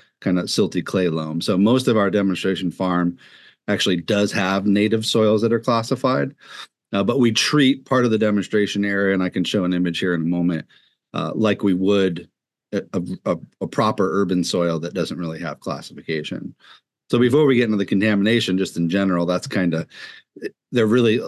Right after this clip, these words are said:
urban soils are generally unclassified, which, which is interesting because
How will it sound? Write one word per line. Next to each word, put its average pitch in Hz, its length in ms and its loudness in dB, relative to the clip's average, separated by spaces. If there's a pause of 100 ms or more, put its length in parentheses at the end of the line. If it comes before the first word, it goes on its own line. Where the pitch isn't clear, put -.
(140)
urban 123 260 4
soils 107 280 2
are 101 100 0
generally 95 500 0
unclassified, 85 920 -4 (320)
which, 127 160 0 (100)
which 123 180 2
is 127 120 4
interesting 123 580 2
because 104 520 0